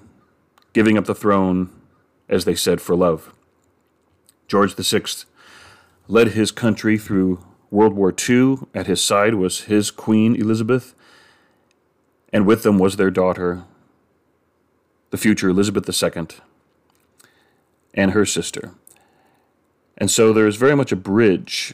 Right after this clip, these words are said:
of history that has passed away today. Through the Great Depression, through World War Two, the Cold War, the sixties, and the modern era, we truly say goodbye to a leader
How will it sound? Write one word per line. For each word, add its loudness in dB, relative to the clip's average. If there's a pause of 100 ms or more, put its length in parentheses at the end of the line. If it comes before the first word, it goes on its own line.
(120)
of -10
history -4
that -4 (240)
has -4
passed -4
away -2
today. -8 (1120)
Through -6
the -2
Great 0
Depression, -2
through -14
World 0
War -2
Two, -4
the -16
Cold 0
War, -2 (1160)
the -8
sixties, 0
and -6
the -4
modern -2
era, -6 (1300)
we -2
truly 0
say 0
goodbye 2
to -2
a -2
leader 0